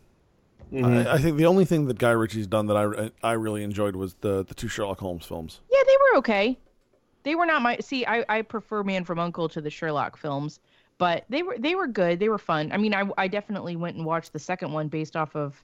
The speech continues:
Speaker 2: Like,
Speaker 3: my
Speaker 2: Lock-,
Speaker 3: reaction to the
Speaker 2: Lock, Stock,
Speaker 3: first
Speaker 2: and
Speaker 3: one,
Speaker 2: Two
Speaker 3: so.
Speaker 2: Smoking Barrels, I thought
Speaker 1: Yeah.
Speaker 2: was fucking awful.
Speaker 1: I was gonna mention Lock, Stock, and Two Smoking Barrels 'cause a lot of people like that one. And Snatch.
Speaker 2: I never saw Snatch.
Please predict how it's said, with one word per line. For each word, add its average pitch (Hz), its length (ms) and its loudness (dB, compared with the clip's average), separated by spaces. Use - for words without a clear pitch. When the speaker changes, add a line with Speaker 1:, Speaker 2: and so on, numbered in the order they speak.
Speaker 2:
Like, 120 240 -4
Speaker 3:
my 143 120 6
Speaker 2:
Lock-, 156 80 6
Speaker 3:
reaction 147 180 -2
to - 20 2
the 147 60 6
Speaker 2:
Lock, 156 120 2
Stock, 156 240 4
Speaker 3:
first 147 60 -6
Speaker 2:
and 131 80 0
Speaker 3:
one, 123 80 -4
Speaker 2:
Two 139 80 0
Speaker 3:
so. - 100 -6
Speaker 2:
Smoking 123 300 -2
Barrels, 120 300 0
I 104 100 -2
thought 104 260 -4
Speaker 1:
Yeah. 120 200 4
Speaker 2:
was 107 80 -2
fucking 104 280 -2
awful. 92 520 -4
Speaker 1:
I 120 80 -4
was 120 100 -2
gonna 131 160 2
mention 120 300 0
Lock, 101 200 2
Stock, 101 240 -2
and 101 100 -6
Two 113 180 -4
Smoking 107 240 -6
Barrels 90 260 0
'cause 104 120 0
a 101 40 4
lot 131 300 6
of 120 80 -4
people 113 240 -6
like 98 240 -4
that 90 200 -6
one. 76 160 -16
And 135 220 0
Snatch. - 580 -6
Speaker 2:
I 262 40 -4
never 311 200 2
saw 160 220 4
Snatch. 92 540 -8